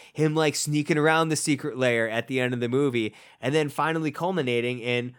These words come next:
well, surprise, he gets caught and has to, like, go through some monologue or whatever goes on to, uh, to save the day. Uh, here, obviously, he didn't go through, like, a monologue. He was, uh, he was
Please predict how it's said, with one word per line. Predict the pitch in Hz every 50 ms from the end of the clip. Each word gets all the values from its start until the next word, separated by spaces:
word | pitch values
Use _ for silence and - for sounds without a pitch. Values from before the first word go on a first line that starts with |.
| _ _ -
well, | 104 120 151 202 220 196 - _ _ _ _ _ - 131 123
surprise, | 127 - - 156 - - 208 214 208 185 170 160 -
he | - 160 143
gets | 143 160 156 - -
caught | - - 175 170 170 175 - - _ _ _ _ _ _ _ -
and | 120 123 123 123 123 123 123 123 123 123 117
has | 117 127 131 139 131 -
to, | - 147 143 135
like, | 131 139 135 131 131 127 127 127 127 - - _ _ _ _
go | - 117 120 123
through | - - 131 127
some | 123 - - 147 139 131 120 113
monologue | 110 113 117 117 139 139 139 139 135 131 131 131 131 135 131 127 127 113
or | 120 117
whatever | 117 113 123 123 123 120 123 117
goes | 104 123 120 113 110 101
on | 123 135 156 156 139 135 143 143 - _ _ _ _ _ _ _ _ _ _ -
to, | - - 139 135 135 135 139 143
uh, | 139 139 139 143 143 139 135 -
to | - - 139
save | 131 - - 143 143 156 160 151
the | 156 156
day. | 139 131 131 135 180 202 98 87 - _ _ _ _ _ _ _ -
Uh, | 98 101 101 101 -
here, | - - - 170 180 190 185 185 190 -
obviously, | - 120 127 123 123 120 - - 110
he | 101 107
didn't | 110 104 98 95
go | 92 98 95 90
through, | 92 - 92
like, | 90 87 82
a | -
monologue. | 87 90 101 104 95 90 90 87
He | 82 104
was, | 101 95 90 - -
uh, | 107 98 95 98 107
he | - 208
was | 233 220 -